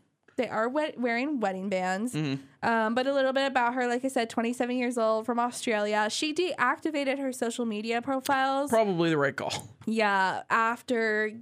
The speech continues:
Speaker 1: the media released the information about their marriage.
Speaker 2: Mm.
Speaker 1: So, uh, a lot of people couldn't do a big deep dive, but she did go to college. Uh,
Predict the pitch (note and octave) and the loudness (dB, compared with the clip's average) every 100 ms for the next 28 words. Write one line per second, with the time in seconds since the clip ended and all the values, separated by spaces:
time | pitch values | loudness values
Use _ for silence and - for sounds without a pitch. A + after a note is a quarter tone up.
0 | - _ _ _ G#3+ G#3 G3+ G3+ G#3 G3+ | -20 _ _ _ 0 2 2 0 -2 -2
1 | G3+ G3+ G3+ F#3+ F#3+ - - E3 A3 G3+ | -2 -2 -2 -4 -6 -6 -4 -2 -2 -4
2 | G3 - G3 F#3+ F#3 F3 B3 E4 D#4+ D#4+ | -4 -4 -2 -2 -2 -2 0 0 0 -2
3 | D#4+ E3+ D#3+ D3+ - - D4 C#4+ C4+ C4+ | -2 -2 0 -2 -4 0 2 2 2 0
4 | B3+ A3+ C4+ - B2 B2 C3 A#3 D#3+ F4 | 0 -4 -8 -6 -4 -2 -4 -2 0 2
5 | F#4+ F#4+ G4 - E4 C4 - A#3+ A#3+ A#3+ | 2 0 -2 -2 -2 -2 -4 -2 0 0
6 | A#3 A#3 A#3 A3+ - A#3+ A#3+ A#3 B3 C#4+ | 0 -2 -4 -4 0 2 2 0 -2 -4
7 | B3+ C4+ B3+ C4 B3 B3 A#3+ A#3 A#3 A#3 | -2 -2 0 -2 -2 0 0 2 2 0
8 | A#3 A3+ - - G#3 G3+ G3 F#3 | 0 -2 -4 0 0 2 0 -2